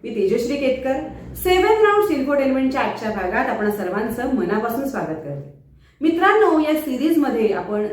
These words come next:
जाणून घेण्याचा प्रयत्न करणार आहोत की लग्नाआधीच आपण लग्नानंतरच्या प्रॉब्लेम्स विषयी कसा विचार करणं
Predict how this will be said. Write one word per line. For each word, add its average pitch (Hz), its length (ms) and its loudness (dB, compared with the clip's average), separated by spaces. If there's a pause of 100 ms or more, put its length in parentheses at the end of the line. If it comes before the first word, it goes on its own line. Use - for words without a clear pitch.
(120)
जाणून 196 400 0
घेण्याचा 240 340 0
प्रयत्न 190 440 -4
करणार 160 320 -6
आहोत 190 540 -4 (400)
की 339 180 4
लग्नाआधीच 247 1080 4 (300)
आपण 294 520 -2
लग्नानंतरच्या 233 1200 -2
प्रॉब्लेम्स 214 680 -2
विषयी 196 500 -4
कसा 220 380 -6
विचार 202 420 -6
करणं 175 320 -6